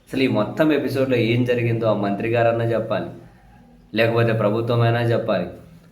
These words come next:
హోంశాఖ మంత్రి గారు కూడా ఒక మహిళ గారే ఉన్నారు కాబట్టి ఆ మేడం అయినా ఈ విషయం మీద దృష్టి పెట్టాలి. అసలు ఇంత దారుణంగా ఉంటుందా? అసలు ఏంటిదంతా,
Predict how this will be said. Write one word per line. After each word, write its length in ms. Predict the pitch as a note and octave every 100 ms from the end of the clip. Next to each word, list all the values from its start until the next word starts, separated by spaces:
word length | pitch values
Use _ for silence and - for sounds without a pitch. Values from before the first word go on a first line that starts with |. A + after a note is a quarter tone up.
| -
హోంశాఖ 440 | B2 B2+ B2 B2+ B2
మంత్రి 340 | A#2+ A#2 A2+
గారు 120 | A2+
కూడా 180 | A2 A2
ఒక 100 | G#2+
మహిళ 280 | G#2 G2+ G#2+
గారే 260 | A2+ A2+ A2
ఉన్నారు 300 | G#2+ G#2 G2
కాబట్టి 400 | G#2 F#2+ G2 G2
ఆ 240 | F#2 G2+
మేడం 380 | A2 A2 A2 G#2+
అయినా 200 | G#2+ A2
ఈ 140 | A#2
విషయం 300 | A2+ G#2+ A2+
మీద 140 | A2 G#2+
దృష్టి 420 | G2 F#2 - A2+
పెట్టాలి. 460 | G#2+ F#2 F#2+ E2+ - - - - - - - - -
అసలు 220 | B2 A2
ఇంత 180 | G2+ A2+
దారుణంగా 560 | G#2 G#2+ A#2+ B2 B2
ఉంటుందా? 720 | A#2 A2+ A#2 G#2+ G2 G2 E2 -
అసలు 360 | - - G2+
ఏంటిదంతా, 1000 | F#2+ G#2 B2 B2 A#2+ A#2+ A#2 A2 A2+ -